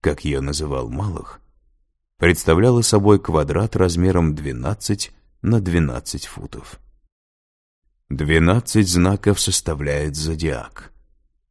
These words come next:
Двенадцать часов составляет день. Небесных врат —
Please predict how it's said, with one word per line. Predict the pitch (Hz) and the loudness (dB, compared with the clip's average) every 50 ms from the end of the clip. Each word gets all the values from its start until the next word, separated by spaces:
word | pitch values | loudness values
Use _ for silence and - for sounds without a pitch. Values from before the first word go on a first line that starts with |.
| _ - | _ -10
Двенадцать | 78 76 80 82 82 78 78 78 76 - 78 73 | -6 -2 2 2 2 4 2 0 0 -2 -4 -6
часов | - - 80 - - 92 87 82 80 - - | -4 -4 -4 -2 0 0 0 -2 -2 -4 -6
составляет | - 82 73 - - 76 73 73 78 80 80 80 80 | -6 -4 -4 -4 -4 -2 -2 0 2 2 2 2 0
день. | 80 90 98 87 76 69 - - - - _ _ _ _ _ _ _ _ _ _ _ _ - | 0 0 0 -2 -2 -6 -12 -14 -18 -20 _ _ _ _ _ _ _ _ _ _ _ _ -6
Небесных | 73 73 76 69 69 73 69 - - - 67 - - - | -4 -4 -4 -2 -2 -2 -2 -2 -4 -6 -6 -10 -10 -10
врат — | 67 - - 67 76 98 - - - | -10 -8 -8 -6 -8 -8 -10 -14 -20